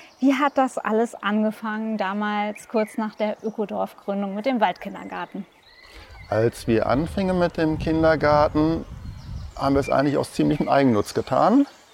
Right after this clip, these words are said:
Speaker 2: Für uns war klar, damals kamen alle Kinder noch aus dem Ökodorf.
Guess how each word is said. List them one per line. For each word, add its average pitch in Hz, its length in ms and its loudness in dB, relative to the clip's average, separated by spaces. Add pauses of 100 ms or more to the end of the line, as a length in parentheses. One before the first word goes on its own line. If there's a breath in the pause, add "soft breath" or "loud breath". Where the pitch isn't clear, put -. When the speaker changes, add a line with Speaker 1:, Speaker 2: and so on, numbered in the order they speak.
(580 loud breath)
Speaker 2:
Für - 140 0
uns 143 280 2
war 120 140 4
klar, 170 640 4 (480 loud breath)
damals 143 320 4
kamen 131 240 0
alle 131 180 2
Kinder 135 280 0
noch 120 180 0
aus 120 140 -6
dem 113 120 -4
Ökodorf. 190 640 -2